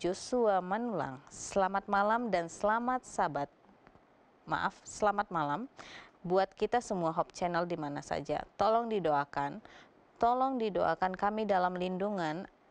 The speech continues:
Tuhan agar selalu sehat dan aman. Tolong didoakan juga kedua orang tua dan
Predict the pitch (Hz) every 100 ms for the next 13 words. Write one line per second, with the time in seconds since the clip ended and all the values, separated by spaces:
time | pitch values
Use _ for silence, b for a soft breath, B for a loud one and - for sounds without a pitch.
0 | _ - 202 170 156 160 160 160 180 160
1 | 160 160 208 185 190 190 165 151 - 160
2 | 156 139 135 - B B B - 185 190
3 | 190 180 170 175 180 196 185 208 208 202
4 | 196 175 190 214 196 190 - 175 147 143
5 | 147 151 147 147